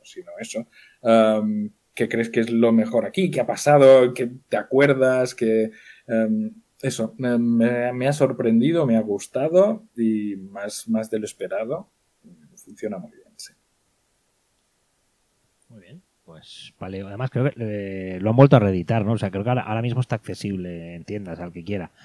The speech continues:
Speaker 2: Hubo un momento que
Speaker 1: Y,
Speaker 2: estaba
Speaker 1: y en
Speaker 2: desaparecido, pero
Speaker 1: Sí. Y respecto a lo que decía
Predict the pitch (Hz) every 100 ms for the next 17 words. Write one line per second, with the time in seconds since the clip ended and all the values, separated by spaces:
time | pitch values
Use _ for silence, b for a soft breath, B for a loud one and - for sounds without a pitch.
0 | B - 117 113 107 107 110 135 131 135
1 | 123 120 113 113 117 117 120 151 - b
2 | b b _ 101 95 90 87 85 85 104
3 | - - _ _ _ _ _ _ _ _
4 | 135 120 113 113 - 117 123 120 117 117
5 | 113 120 120 120 117 113 113